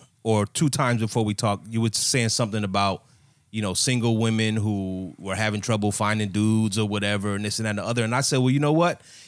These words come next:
You should ask some of those women to come on the podcast."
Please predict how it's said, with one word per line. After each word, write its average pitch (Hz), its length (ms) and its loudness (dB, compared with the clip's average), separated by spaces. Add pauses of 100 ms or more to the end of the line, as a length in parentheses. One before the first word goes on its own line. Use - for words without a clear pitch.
You 165 240 4
should 131 460 4 (500)
ask 135 280 2
some 143 240 2
of 131 140 2
those 127 580 2
women 123 340 2
to 120 240 -2 (120)
come 135 220 2
on 131 140 4
the 127 80 2
podcast." 202 760 0